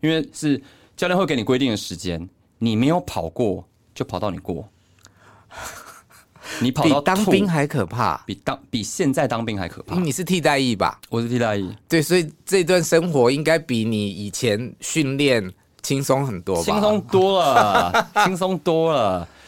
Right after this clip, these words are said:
Speaker 1: 哎，我们跑到吐，跑到吐的话，教练说：“哦，那你这趟休息，这一趟休息，
Speaker 2: 嗯。
Speaker 1: 不是说你今天休息。”对，那你今天早上，比如说教练会设定，可能一百公尺跑十二秒。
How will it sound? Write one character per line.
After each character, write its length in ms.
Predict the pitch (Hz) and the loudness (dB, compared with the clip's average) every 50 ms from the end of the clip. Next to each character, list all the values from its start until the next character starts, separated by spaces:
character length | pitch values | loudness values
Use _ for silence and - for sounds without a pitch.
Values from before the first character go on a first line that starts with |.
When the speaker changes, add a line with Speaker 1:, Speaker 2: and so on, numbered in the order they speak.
| - - - | -18 -4 0
Speaker 1:
哎， 120 | 151 170 | 2 4
我 40 | 156 | 4
们 140 | 151 165 - | 4 2 4
跑 160 | 156 139 131 | 4 4 4
到 80 | 156 180 | 4 2
吐， 360 | - - - 202 165 147 143 143 | 0 0 0 2 4 4 2 0
跑 200 | 143 - - 160 | 0 0 2 2
到 80 | 190 | 2
吐 140 | 214 - 196 | 2 2 0
的 60 | 165 | 2
话， 100 | 160 156 | 2 2
教 120 | 151 165 156 | 2 2 2
练 120 | 156 156 | 2 2
说 140 | 143 147 139 131 | 0 0 0 2
：“哦， 220 | 151 147 156 156 147 | 2 0 0 0 -2
那 80 | 160 | -4
你 60 | 131 | -4
这 100 | 113 131 | -4 -4
趟 160 | 127 135 127 113 | -2 -2 -2 -2
休 140 | 123 117 | -2 -4
息， 200 | 107 101 87 85 85 - _ _ _ _ _ _ _ _ _ | -4 -4 -8 -10 -10 -14 _ _ _ _ _ _ _ _ _
这 160 | - - 147 - - | -4 -2 -2 -2 -2
一 140 | 117 104 101 | -4 -6 -2
趟 260 | - 139 120 110 107 | -2 0 0 0 0
休 180 | 107 101 101 107 | 0 0 0 0
息， 320 | 104 - - - - - - | -2 -4 -10 -12 -10 -6 -2
Speaker 2:
嗯。 160 | - 135 123 | 0 2 2
Speaker 1:
不 40 | 131 | 2
是 120 | 151 156 | 2 2
说 160 | 139 147 143 | 2 2 2
你 80 | 135 123 | 2 0
今 160 | - 120 117 | 0 0 0
天 160 | 117 120 123 | 0 0 0
休 180 | 113 113 110 113 | 0 0 0 0
息。” 340 | 110 - - - 53 58 - - _ _ - _ _ _ _ _ | -2 -4 -8 -12 -12 -14 -14 -16 _ _ -20 _ _ _ _ _
对， 300 | - 104 101 87 82 80 - - - _ | -4 -4 -2 -2 -4 -8 -12 -18 -12 _
那 120 | - 147 147 | -2 0 2
你 100 | 139 110 | 2 0
今 200 | - - 127 131 | -2 -2 0 0
天 120 | 143 147 | 0 0
早 160 | 143 151 131 | 0 0 -2
上， 300 | 127 - 127 117 113 104 - - | -2 -2 -2 -4 -4 -4 -6 -6
比 80 | 113 | -4
如 100 | 107 107 | -2 -2
说 160 | 113 131 127 | 0 -2 -2
教 120 | 123 135 127 | 0 0 0
练 120 | 123 123 | 0 2
会 80 | 131 123 | 0 -2
设 240 | 120 - 135 120 110 | -2 -2 -2 -2 0
定， 300 | 113 117 107 101 92 95 - _ _ _ _ _ _ _ _ | 0 -2 -2 -4 -4 -6 -10 _ _ _ _ _ _ _ _
可 100 | - - | -10 -8
能 100 | 113 113 | -6 -4
一 60 | 120 | -2
百 160 | 120 120 117 104 | -2 -2 -2 -2
公 140 | 107 110 | -2 -4
尺 100 | 110 - | -4 -4
跑 140 | 95 95 92 | -4 -4 -6
十 160 | 87 - - | -6 -6 -4
二 100 | 95 98 | -4 -4
秒。 260 | 95 92 78 - - | -4 -4 -6 -8 -10